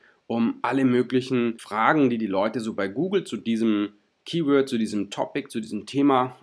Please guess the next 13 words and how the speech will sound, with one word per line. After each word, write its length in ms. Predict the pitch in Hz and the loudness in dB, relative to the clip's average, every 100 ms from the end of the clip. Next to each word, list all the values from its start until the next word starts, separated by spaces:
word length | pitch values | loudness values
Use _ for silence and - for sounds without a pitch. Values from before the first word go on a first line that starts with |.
| - | -8
eingeben. 680 | 208 120 123 123 123 117 - _ _ _ - | -2 0 2 4 2 0 -8 _ _ _ -12
Und 160 | 98 - | -10 -8
das 240 | 127 - | -10 -8
ist 180 | 135 131 | -10 -4
wiederum 680 | 127 123 120 120 120 120 113 _ _ | 0 0 0 0 0 -2 -6 _ _
sehr, 540 | - 90 90 123 123 123 | -18 -10 -2 0 2 0
sehr 260 | 110 120 | -2 -2
gut 200 | 117 123 | -2 -4
geeignet, 680 | 123 107 104 107 110 110 107 - - | -2 -2 0 -2 0 -2 -2 -8 -10
dass 220 | 101 - | -10 -2
du 160 | 123 123 | 0 2
dann 340 | 117 110 110 _ _ - | 2 2 -2 _ _ -6
daraus 640 | 113 139 135 127 131 127 | 0 2 4 4 4 0